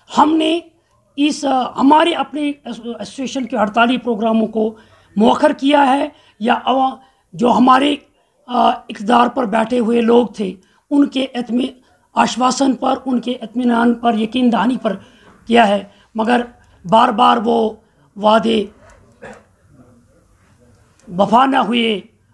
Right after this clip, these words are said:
और हमारे मामलात यूं के तूं रहे। आज की इस हड़ताली प्रोग्राम की कॉल ऑल जम्मू कश्मीर पटवार एसोसिएशन ने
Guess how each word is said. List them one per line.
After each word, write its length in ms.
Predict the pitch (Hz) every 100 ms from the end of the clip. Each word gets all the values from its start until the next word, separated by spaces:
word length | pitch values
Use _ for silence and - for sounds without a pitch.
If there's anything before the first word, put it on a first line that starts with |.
| _
और 100 | 233
हमारे 460 | 208 208 233 233 240
मामलात 520 | 220 202 202 190 160
यूं 100 | 190
के 160 | - 190
तूं 280 | - 139 127
रहे। 120 | - _ _ _ _ _ _ _ _ _ _ -
आज 240 | 226 277 -
की 460 | 294 302 294 _ _ _ _ _ _ _
इस 240 | - 294 233
हड़ताली 420 | 220 247 247 269
प्रोग्राम 480 | 269 240 226 233 240
की 120 | 247
कॉल 340 | - 220 196
ऑल 260 | 214 214 214
जम्मू 220 | 214 233
कश्मीर 320 | 233 - 240
पटवार 320 | 233 - 214 220
एसोसिएशन 380 | 214 226 247
ने 260 | 226 196